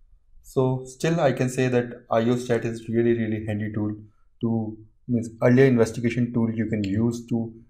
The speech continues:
debug any sort of a I O issue. Now, even I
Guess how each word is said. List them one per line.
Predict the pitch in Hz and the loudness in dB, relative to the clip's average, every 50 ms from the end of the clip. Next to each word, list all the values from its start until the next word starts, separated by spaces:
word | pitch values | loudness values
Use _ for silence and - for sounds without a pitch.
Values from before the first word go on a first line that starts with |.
| _ _ - 120 | _ _ 0 2
debug | 113 110 110 110 110 - 123 | 4 4 4 2 2 -4 0
any | 120 120 123 123 123 120 | 2 4 4 4 2 0
sort | - - 117 107 104 107 | -2 4 4 4 6 4
of | 107 104 - | 0 -2 0
a | 110 | -4
I | - 104 101 95 92 92 | -2 0 0 0 0 -2
O | - 92 - | -4 -4 -6
issue. | 80 - - 95 92 92 - _ _ _ _ _ _ _ _ _ _ - | -8 -8 -10 -12 -14 -14 -18 _ _ _ _ _ _ _ _ _ _ -6
Now, | 113 98 95 95 101 - - - - _ _ _ - - - | -2 0 0 0 -2 -6 -12 -20 -20 _ _ _ -16 -8 -4
even | 139 135 135 143 143 - - - | -2 0 0 0 0 -2 -2 -2
I | 117 123 | 0 2